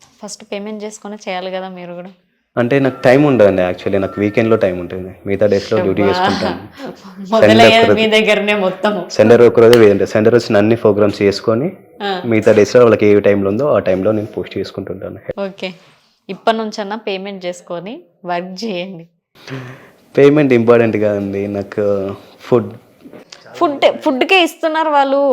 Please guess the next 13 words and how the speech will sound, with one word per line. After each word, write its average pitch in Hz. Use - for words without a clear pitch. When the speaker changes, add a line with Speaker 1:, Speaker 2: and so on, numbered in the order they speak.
Speaker 1:
వాళ్ళు 233
ఫ్రాడ్ 254
చేస్తున్నారు 294
కదా, 247
వాళ్ళకి 226
ఎందుకు 269
ఛాన్స్ 285
ఇస్తారు 254
మీరు? 220
Speaker 2:
చేస్తే 120
చేయనియండి, 117
ఏముంది, 98
కానీ 98